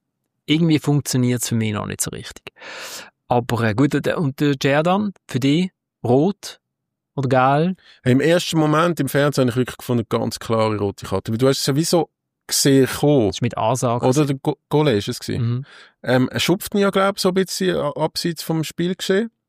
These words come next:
Speaker 2: Und dann kommt er den Ball über, der Scheck, und versucht ihn schon das erste Mal,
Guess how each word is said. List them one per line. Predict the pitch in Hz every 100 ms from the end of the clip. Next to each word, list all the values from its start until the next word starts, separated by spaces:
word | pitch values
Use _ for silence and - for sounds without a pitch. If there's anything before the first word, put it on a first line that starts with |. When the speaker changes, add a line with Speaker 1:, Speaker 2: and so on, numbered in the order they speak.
| _ _ _ _ _ -
Speaker 2:
Und | 143
dann | 151
kommt | - 151
er | 135
den | 131
Ball | 135 170 202
über, | 214 233
der | 214
Scheck, | 185 190 269 - - - - - -
und | 139
versucht | - 170 180 -
ihn |
schon | 156
das | 151
erste | 165 156 151
Mal, | 151